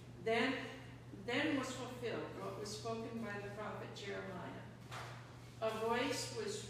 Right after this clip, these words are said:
heard in Ramah, weeping and loud lamentation, Rachel weeping for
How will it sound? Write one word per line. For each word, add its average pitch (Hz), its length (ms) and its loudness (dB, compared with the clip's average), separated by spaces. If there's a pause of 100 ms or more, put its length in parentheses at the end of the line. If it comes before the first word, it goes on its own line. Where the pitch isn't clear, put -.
heard 240 460 4
in 214 240 0
Ramah, 190 400 0 (840)
weeping 294 600 4
and 208 280 2
loud 254 400 6
lamentation, 226 880 2 (180)
Rachel 254 540 4 (160)
weeping 247 500 -2
for 220 180 0